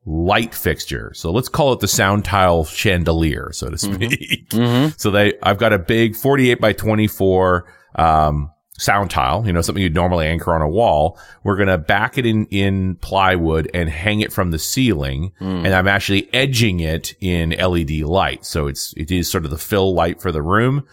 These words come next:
Speaker 2: Awesome.
Speaker 1: but sort of targeting it right in the middle of the room where all the sound would normally reflect,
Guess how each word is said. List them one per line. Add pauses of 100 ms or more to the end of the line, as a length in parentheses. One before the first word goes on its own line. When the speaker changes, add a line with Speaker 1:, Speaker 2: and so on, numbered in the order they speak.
Speaker 2:
Awesome. (100)
Speaker 1:
but (460)
sort
of
targeting
it
right
in
the
middle
of
the
room
where
all
the
sound
would
normally
reflect,